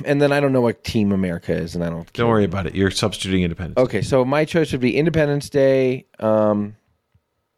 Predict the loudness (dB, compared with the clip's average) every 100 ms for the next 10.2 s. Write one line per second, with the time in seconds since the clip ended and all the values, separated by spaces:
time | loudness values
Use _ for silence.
0 | -16 -4 -2 0 0 -2 -2 0 2 0
1 | -8 -6 -4 0 0 2 0 -2 -4 0
2 | 0 2 0 -2 -4 _ _ _ -2 0
3 | 2 0 -8 _ 0 2 0 2 2 4
4 | 2 -2 -2 0 2 0 -2 -6 -12 -10
5 | -6 -4 -2 -4 -6 -8 -2 -2 0 -2
6 | -4 -4 -4 -4 -6 -10 _ _ _ _
7 | _ _ _ _ _ _ _ _ _ _
8 | _ -6 -2 2 2 2 2 2 4 4
9 | 4 4 2 2 2 6 6 4 2 2
10 | 0